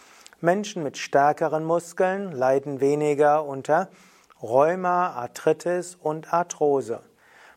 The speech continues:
Man weiß zum Beispiel auch, eine der besten Vorbeugungen gegen Rückenprobleme ist, sind starke Bauchmuskeln, starke Rückenmuskeln und Gesäßmuskeln.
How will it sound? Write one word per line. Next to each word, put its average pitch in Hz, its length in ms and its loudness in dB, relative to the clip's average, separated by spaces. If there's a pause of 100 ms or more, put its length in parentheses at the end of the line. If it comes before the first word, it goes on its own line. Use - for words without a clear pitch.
Man 120 120 -8
weiß 139 260 2
zum 143 140 -10
Beispiel 143 340 0
auch, 175 380 2 (160)
eine 135 180 -6
der 123 140 -2
besten 139 480 -4
Vorbeugungen 175 960 2
gegen 131 340 -6
Rückenprobleme 165 1000 0
ist, 160 160 -6
sind 190 220 -4
starke 135 500 0
Bauchmuskeln, 185 920 -2
starke 139 680 0
Rückenmuskeln 170 920 -2
und 175 280 -6
Gesäßmuskeln. 135 1000 -2